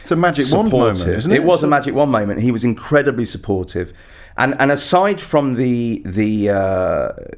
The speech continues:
Speaker 2: he just happened to be at a gig that I was at. I'd been going for five weeks,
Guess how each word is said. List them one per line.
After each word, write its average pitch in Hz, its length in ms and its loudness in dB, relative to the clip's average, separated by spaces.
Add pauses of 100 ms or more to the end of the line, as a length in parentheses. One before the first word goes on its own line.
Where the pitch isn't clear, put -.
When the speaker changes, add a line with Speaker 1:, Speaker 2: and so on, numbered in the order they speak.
(720)
Speaker 2:
he 131 80 0
just 156 200 0
happened 143 360 0
to 107 60 -8
be 110 160 2
at - 100 -2
a 101 40 -2
gig 101 240 -2
that 87 120 -2
I 82 40 -4
was 87 140 -6
at. 76 220 -8
I'd 95 120 -4
been 101 100 -2
going 92 160 -4
for - 80 -12
five 98 380 -4
weeks, 80 340 -6